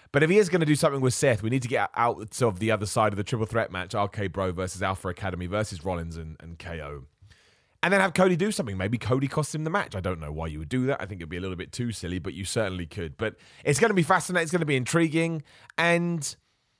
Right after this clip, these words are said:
while matches and moves are always important, when you remember, when you think about wrestling, it's moments in time that usually last the longest.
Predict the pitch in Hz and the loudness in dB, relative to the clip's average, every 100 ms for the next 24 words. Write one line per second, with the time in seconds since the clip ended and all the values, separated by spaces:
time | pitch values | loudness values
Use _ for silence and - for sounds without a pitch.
0 | _ - _ - 190 254 269 220 214 135 | _ -16 _ -8 4 6 8 6 2 0
1 | 143 156 151 151 123 127 131 131 113 107 | 2 2 6 6 6 4 4 4 4 -2
2 | - 139 - 78 120 185 190 147 143 131 | 0 0 0 -4 -4 -2 0 2 2 0
3 | 101 95 127 120 - 147 101 107 92 104 | 0 0 0 0 -2 -2 2 0 2 -2
4 | 95 80 85 107 110 143 160 135 113 117 | -2 -6 -6 -4 2 4 4 2 -2 -4
5 | 104 - 135 110 87 85 92 104 113 151 | -4 -2 0 2 0 -4 -8 -4 0 2
6 | 139 101 101 98 98 101 - 92 101 98 | 2 0 0 2 2 0 -2 0 2 0
7 | 73 - - | -4 -8 -10